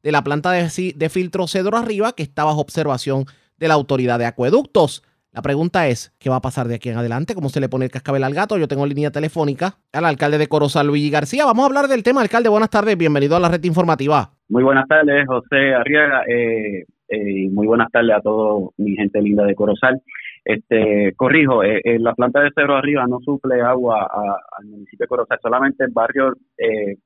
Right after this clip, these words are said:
Speaker 2: la planta del barrio Negro sí suple al barrio de, a unos barrios en específico de Naranjito, aproximadamente un veinte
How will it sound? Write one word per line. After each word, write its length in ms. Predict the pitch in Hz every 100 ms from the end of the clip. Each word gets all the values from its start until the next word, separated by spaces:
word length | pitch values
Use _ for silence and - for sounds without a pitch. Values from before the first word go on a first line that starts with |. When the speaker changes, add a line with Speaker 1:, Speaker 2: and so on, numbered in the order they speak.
| _ -
Speaker 2:
la 120 | 104
planta 380 | 104 107 113 127
del 140 | 123
barrio 340 | 113 113 127 120
Negro 460 | 131 120 113 104 _ -
sí 200 | 139 147
suple 360 | 147 147 143 131
al 100 | 117
barrio 500 | 113 113 131 131 123 _ _ _ _ _
de, 320 | - 117 113
a 100 | 101
unos 200 | 110 127
barrios 380 | 127 131 139 135
en 160 | 127 120
específico 600 | - 113 135 139 131 120
de 120 | 113
Naranjito, 580 | 107 104 95 127 139 - - - - -
aproximadamente 840 | - - - 117 117 123 135 135 135
un 320 | 127 127 131
veinte 720 | 127 123 131 - 117 110 107